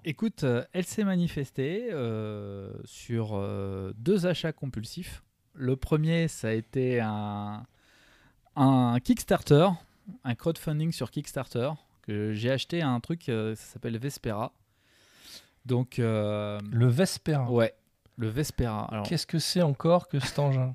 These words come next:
Speaker 1: <laughs> Le Vespera, c'est un, c'est un télescope automatique. Donc, euh, en fait, le mec, c'est, le mec qui a inventé ça. C'est des Français en plus. Même si,
Speaker 2: Un
Speaker 1: euh,
Speaker 2: télescope automatique,
Speaker 1: ouais,
Speaker 2: euh,
Speaker 1: ouais. Robotique, automatique, tout ce que tu veux.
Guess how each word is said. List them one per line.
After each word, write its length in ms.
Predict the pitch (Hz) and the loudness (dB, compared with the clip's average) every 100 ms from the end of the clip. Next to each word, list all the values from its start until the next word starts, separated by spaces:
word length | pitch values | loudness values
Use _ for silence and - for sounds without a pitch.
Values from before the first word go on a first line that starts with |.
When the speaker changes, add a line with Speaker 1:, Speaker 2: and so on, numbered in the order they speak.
| - | -4
Speaker 1:
<laughs> 460 | 139 - - - - | -8 -8 -20 -18 4
Le 120 | 127 | 6
Vespera, 720 | 127 - 175 - 160 143 170 | 8 8 4 2 2 2 0
c'est 240 | 208 - 117 | -2 -2 0
un, 320 | 113 113 127 117 | 2 0 -4 -10
c'est 320 | - 117 113 | -6 -2 0
un 320 | 107 104 110 - | 0 -2 -4 -2
télescope 580 | 180 156 - - 170 - - _ _ _ _ _ _ _ _ _ _ - | 2 2 0 2 2 0 -6 _ _ _ _ _ _ _ _ _ _ 2
automatique. 720 | 180 208 185 151 135 - - - _ - | 4 6 6 4 0 -4 -16 -20 _ -8
Donc, 180 | 110 - | -6 0
euh, 40 | 117 | 0
en 80 | 113 | 2
fait, 240 | 160 - | -2 0
le 100 | 120 | -2
mec, 200 | 131 156 | 0 -4
c'est, 400 | - 104 104 107 | -6 -4 -2 -4
le 80 | 107 | -6
mec 160 | 139 - | -6 -4
qui 80 | |
a 40 | 123 | -4
inventé 320 | 113 113 113 | -4 -6 -8
ça. 300 | - 135 214 | -6 -8 -6
C'est 180 | 180 143 | -6 0
des 80 | 151 | 0
Français 300 | - 190 277 | 0 -4 -2
en 100 | 202 | -6
plus. 320 | - 135 - _ _ _ - - - - | -6 -10 -12 _ _ _ -20 -20 -16 -4
Même 180 | 127 | -4
si, 140 | - 120 | -2 -2
Speaker 2:
Un 80 | 127 | 0
Speaker 1:
euh, 120 | 120 | 2
Speaker 2:
télescope 600 | 180 190 180 - 208 185 | 4 6 4 4 2 2
automatique, 600 | 175 170 170 123 127 151 | 0 4 6 6 2 -2
Speaker 1:
ouais, 60 | 120 | 0
Speaker 2:
euh, 600 | 120 123 120 123 123 123 120 | 2 2 2 2 0 -2 0
Speaker 1:
ouais. 80 | |
Robotique, 640 | 135 156 156 - 139 156 147 | 0 4 2 2 0 2 2
automatique, 640 | 135 139 135 131 131 147 | 4 4 4 0 -4 -6
tout 80 | - | -6
ce 60 | - | -2
que 100 | 131 | -2
tu 220 | - 117 | 0 -2
veux. 200 | 120 | 0